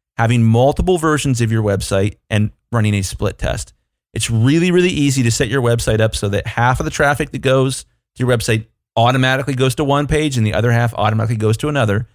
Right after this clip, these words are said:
And you can create a science experiment a la seventh grade here, where you have a control and a variable, and say, "Well, what would happen if I pitched, um, a free mixing sample versus if I didn't pitch a free mixing sample?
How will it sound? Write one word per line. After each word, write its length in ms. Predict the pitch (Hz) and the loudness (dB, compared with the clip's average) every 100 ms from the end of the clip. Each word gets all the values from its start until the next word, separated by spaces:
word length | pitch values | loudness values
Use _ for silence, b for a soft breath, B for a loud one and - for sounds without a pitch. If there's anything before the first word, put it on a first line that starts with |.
| _ _ _ - | _ _ _ -2
And 140 | 120 | 2
you 100 | 117 | 2
can 200 | 120 123 | 0 -2
create 260 | 110 123 127 | -2 0 0
a 80 | 113 | 0
science 560 | - 147 165 233 160 | -2 -2 0 0 -2
experiment 640 | 120 - 113 87 95 110 - _ - 120 | -4 -4 -4 -4 -4 -4 -6 _ -4 0
a 120 | 127 | 2
la 140 | 123 | 2
seventh 480 | 113 147 139 147 - | 2 0 0 -2 -2
grade 320 | 151 151 107 | 0 2 0
here, 200 | 85 104 | -2 -2
where 80 | 117 | 0
you 80 | 113 | 2
have 80 | 104 | 0
a 60 | |
control 440 | 104 110 - 117 127 | 0 0 2 2 2
and 60 | |
a 60 | 147 | 0
variable, 600 | 151 117 107 104 110 - _ _ _ _ | 0 2 2 0 -2 -4 _ _ _ _
and 140 | 131 120 | -4 -2
say, 240 | 139 135 | 0 0
"Well, 200 | 139 185 | 0 -4
what 220 | 202 285 | 0 0
would 100 | 294 | 2
happen 600 | 220 226 233 - 113 117 135 _ _ _ _ | 0 0 -2 -2 -2 -2 -4 _ _ _ _
if 180 | 135 143 | -2 2
I 140 | 143 | 0
pitched, 500 | 127 165 160 - - _ _ | 0 0 0 -2 -10 _ _
um, 560 | 120 120 113 110 113 110 _ _ _ - | 0 2 2 2 0 -4 _ _ _ -2
a 100 | 110 | -2
free 340 | 110 - 139 151 | 0 -2 -2 0
mixing 380 | 180 - 143 | -2 -2 -2
sample 580 | 117 113 98 95 113 - _ _ _ | -2 -2 -4 -4 -4 -6 _ _ _
versus 420 | 113 151 143 151 | -4 -2 -2 -6
if 80 | 170 | -2
I 120 | 180 | -2
didn't 540 | 180 - 254 240 117 - | -2 -4 -4 -2 -4 -4
pitch 280 | 110 98 - | -4 -4 -6
a 80 | 104 | -6
free 200 | - 104 | -4 -4
mixing 360 | 98 95 95 | -4 -6 -8
sample? 460 | 98 80 - 73 | -8 -8 -8 -8